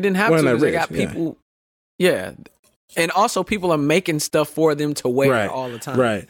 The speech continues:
Speaker 2: right. So, you know, you don't wanna catch Rihanna wearing the same thing she, she wore to the Met Gala last year, this year.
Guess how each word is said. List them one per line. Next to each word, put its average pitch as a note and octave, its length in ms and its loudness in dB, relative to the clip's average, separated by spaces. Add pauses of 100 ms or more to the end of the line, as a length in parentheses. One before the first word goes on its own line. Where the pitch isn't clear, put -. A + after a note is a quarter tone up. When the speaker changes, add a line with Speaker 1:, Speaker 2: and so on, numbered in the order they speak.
(220)
Speaker 2:
right. A2 380 2 (300)
So, A#2+ 460 2 (160)
you C3 120 2
know, A2+ 120 4
you A2+ 160 4
don't A#2+ 120 0
wanna A2 160 0
catch - 400 -4 (240)
Rihanna G#2+ 500 0
wearing G#2 280 0
the G2+ 80 0
same G2+ 280 0
thing G#2 200 0
she, G#2 100 -4
she A2 140 -2
wore G2 260 2
to G#2 200 -2
the F#2 120 0
Met F#2 280 0
Gala F2+ 680 -2
last F#2 340 -2
year, E2+ 180 -2
this F2 260 -2
year. - 160 -10